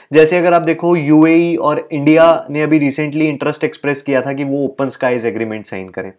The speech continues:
ठीक है। तो इन दोनों चीज़ों में डिफरेंस होता है, ओपन स्काईज ट्रीटी और ओपन स्काईज एग्रीमेंट। कई बार बच्चे कंफ्यूज हो जाते हैं दोनों के अंदर, तो आपने वो नहीं होना अब,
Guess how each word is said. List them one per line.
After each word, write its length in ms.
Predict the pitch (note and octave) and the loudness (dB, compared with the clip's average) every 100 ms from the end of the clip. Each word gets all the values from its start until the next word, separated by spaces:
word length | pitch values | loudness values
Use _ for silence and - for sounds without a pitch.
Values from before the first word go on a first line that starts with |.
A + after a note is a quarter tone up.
| _ _ | _ _
ठीक 140 | D3 G#3+ | -4 -2
है। 120 | G#3 - - - | -4 -8 -20 0
तो 120 | E3 | 0
इन 320 | E3+ D3 F#3 | 0 -4 -2
दोनों 220 | E3+ D#3 | -2 -2
चीज़ों 260 | D#3 C3+ C3 | -4 -4 -2
में 200 | F3+ F3 | -4 -6
डिफरेंस 340 | C#3 C#3 C3 A#2+ | -4 -4 -4 -6
होता 220 | - D#3+ | 0 0
है, 60 | |
ओपन 300 | - C3 C#3 | 0 -6 -8
स्काईज 320 | B2 C#3 C3 - | -4 -2 -2 -4
ट्रीटी 240 | B2 D3+ | -4 -2
और 120 | E3+ | -2
ओपन 200 | D3 C#3 | -2 -6
स्काईज 280 | B2 C3 B2 | -4 -4 -2
एग्रीमेंट। 440 | A#2+ A#2+ D3+ G3 | -4 -4 -6 -8
कई 160 | - C#3+ | -6 -6
बार 120 | C#3+ | -4
बच्चे 280 | C#3 B2+ E3 | -4 -6 -6
कंफ्यूज 460 | D#3 C3 - C3+ B2+ | -6 -8 -6 -4 -4
हो 60 | |
जाते 260 | G#2 F#2+ A2 | -4 -4 -8
हैं 100 | G2+ | -8
दोनों 240 | G2 F#2+ | -8 -8
के 100 | F#2 | -10
अंदर, 200 | F#2+ G2+ | -8 -8
तो 120 | G#2 | -2
आपने 280 | C#3 B2 B2 | -2 0 -4
वो 140 | A#2 A#2 | -4 -4
नहीं 180 | G#2 | -4
होना 240 | F#2+ F2 | -6 -8
अब, 120 | F2 | -8